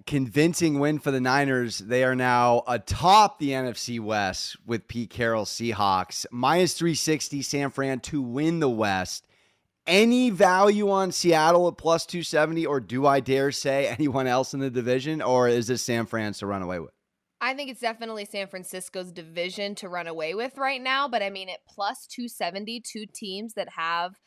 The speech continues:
Speaker 2: uh, the exact same record, and we know that the Seahawks have been one hell of a team this season. Geno Smith has had a hell of a season.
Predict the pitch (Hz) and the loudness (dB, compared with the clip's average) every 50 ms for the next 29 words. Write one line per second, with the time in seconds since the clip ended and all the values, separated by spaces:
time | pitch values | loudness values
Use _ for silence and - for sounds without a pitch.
0 | _ _ _ _ _ _ - - 175 170 170 170 170 175 185 190 190 175 165 170 | _ _ _ _ _ _ -4 -2 -2 0 -2 -2 -4 -6 -8 -8 -8 -10 -12 -10
1 | 175 165 160 175 190 - - - 208 202 190 170 165 151 165 _ - 208 214 202 | -8 -6 -6 -6 -8 -10 -10 -10 -10 -10 -8 -8 -8 -8 -8 _ -10 -10 -10 -10
2 | 185 180 180 175 165 160 165 175 185 - 202 208 - - - 170 175 180 185 185 | -10 -10 -12 -10 -10 -10 -10 -10 -12 -14 -16 -16 -16 -16 -16 -16 -12 -10 -8 -8
3 | 202 214 - - - - 180 175 175 175 175 175 170 180 180 202 196 170 175 190 | -8 -8 -12 -16 -12 -8 -6 -6 -8 -8 -12 -16 -14 -12 -12 -10 -8 -8 -8 -8
4 | 214 202 - - 180 202 214 208 214 - - - 202 220 269 254 190 170 165 - | -8 -8 -8 -6 -6 -6 -6 -8 -12 -14 -12 -12 -10 -10 -10 -10 -10 -12 -12 -14
5 | - 170 156 165 170 135 131 165 - 170 170 180 185 185 - - 190 196 202 208 | -14 -14 -14 -14 -14 -16 -18 -16 -16 -14 -14 -14 -14 -14 -14 -12 -12 -12 -12 -12
6 | 190 190 190 180 175 175 180 180 165 170 170 175 - - - 180 175 180 180 175 | -14 -12 -10 -10 -10 -8 -10 -10 -10 -10 -12 -14 -16 -16 -16 -16 -14 -14 -14 -14
7 | 180 180 | -14 -14